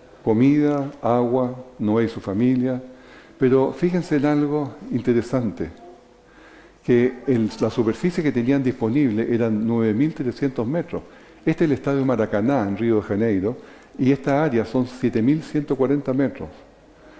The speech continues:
Entonces podemos ver la cantidad de gente que hay allí, que puede caber en ese lugar, y el arca tenía más superficie todavía que eso, que el Estadio Maracaná. Por lo tanto, el arca tenía de más para poner todos esos animales.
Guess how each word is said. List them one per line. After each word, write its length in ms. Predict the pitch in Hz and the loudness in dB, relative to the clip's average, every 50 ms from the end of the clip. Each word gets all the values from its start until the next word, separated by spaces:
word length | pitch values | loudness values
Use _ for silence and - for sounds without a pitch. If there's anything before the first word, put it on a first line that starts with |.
| - - | -20 -8
Entonces 280 | - - 135 120 139 131 | -4 -4 0 0 2 2
podemos 320 | 131 143 143 151 139 123 | 4 4 4 4 2 2
ver 120 | 143 151 | 2 2
la 120 | 147 135 120 | 2 2 2
cantidad 520 | 107 110 107 98 - 110 110 113 135 170 | 2 0 0 -2 -2 0 0 0 2 0
de 120 | 170 151 123 | 0 -4 -6
gente 520 | - - - 185 170 117 92 85 - 101 | -6 -6 -6 -4 -2 -2 -2 -4 -6 -6
que 100 | 98 110 | -4 -2
hay 120 | 117 120 | -2 0
allí, 340 | 113 110 110 120 135 170 156 - - - | 0 0 0 0 0 -2 -4 -8 -10 -6
que 100 | - 110 | -6 -4
puede 420 | 98 107 117 123 123 120 117 110 - | -2 0 0 0 2 2 0 0 0
caber 340 | - 113 107 123 151 156 151 | 0 2 2 4 4 2 2
en 120 | 123 120 | 0 0
ese 200 | 117 - - 117 | 0 -2 -2 -2
lugar, 340 | 107 107 107 127 143 156 - - - - - - - - - - - | -2 0 0 0 -2 -2 -4 -10 -18 -20 -20 -20 -20 -20 -20 -6 0
y 80 | - 117 | 2 2
el 80 | 113 | 2
arca 200 | 135 139 - 131 | 2 2 0 -2
tenía 360 | 113 123 120 127 139 135 127 110 | 0 0 2 4 4 4 2 2
más 260 | 104 131 175 185 180 | 2 0 0 0 -2
superficie 500 | - 170 143 143 123 - 156 143 - 143 | -4 -4 -4 -4 -4 -4 -4 -4 -2 -2
todavía 400 | - 139 131 131 131 135 127 107 | 0 2 2 4 4 2 2 2
que 140 | 127 131 123 | 2 0 0
eso, 240 | 117 - - 76 80 - - - - | 0 -4 -8 -12 -12 -14 -14 -10 -6
que 60 | 113 | -4
el 80 | 104 101 | -4 -4
Estadio 300 | 92 - 123 120 120 117 | -2 0 2 2 4 4
Maracaná. 460 | 113 107 101 92 104 95 90 90 90 - - - - - - - - - - - - - - - - - - - - - - - | 2 2 0 0 -2 -2 -2 -4 -6 -10 -16 -20 -20 -20 -20 -20 -20 -20 -20 -20 -20 -20 -20 -20 -20 -20 -20 -20 -20 -20 -4 0
Por 120 | - 123 | 2 4
lo 80 | 123 120 | 4 4
tanto, 260 | 147 151 143 - 143 | 2 0 0 0 0
el 80 | 131 | 0
arca 220 | 135 135 135 139 123 | 0 0 0 -2 -2
tenía 340 | 113 107 113 127 127 123 104 | 0 0 2 2 2 2 2
de 140 | 104 104 | 0 0
más 220 | 101 139 143 104 - | 2 2 0 -2 -2
para 260 | - - 113 101 101 | -4 -2 0 0 0
poner 280 | 92 107 110 123 117 117 | 0 0 0 -2 -2 -2
todos 260 | - - 123 120 117 | 0 2 2 2 2
esos 140 | 123 110 98 | 0 -2 -2
animales. 500 | 107 101 101 98 104 98 87 85 82 | -2 -2 -2 -2 -2 -2 -2 -4 -8